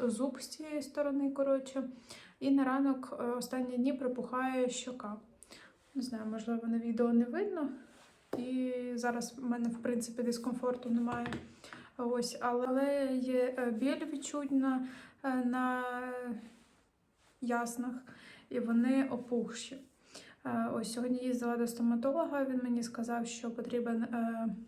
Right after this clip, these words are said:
панорамний знімок, е, двох, е, челюстей. Але, на жаль, в нашому місті таке не роблять, тому я їздила в інше місто сьогодні. Все, коротше,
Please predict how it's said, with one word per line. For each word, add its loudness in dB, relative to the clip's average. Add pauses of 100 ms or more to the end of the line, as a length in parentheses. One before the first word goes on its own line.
(200)
панорамний 4
знімок, 2
е, 2 (280)
двох, -2
е, 2
челюстей. -2 (440)
Але, -2
на 0
жаль, 0
в 2
нашому 2
місті 4
таке -2
не 0
роблять, 2
тому 2
я 2
їздила -2
в -2
інше -2
місто 2
сьогодні. 2
Все, -2
коротше, 0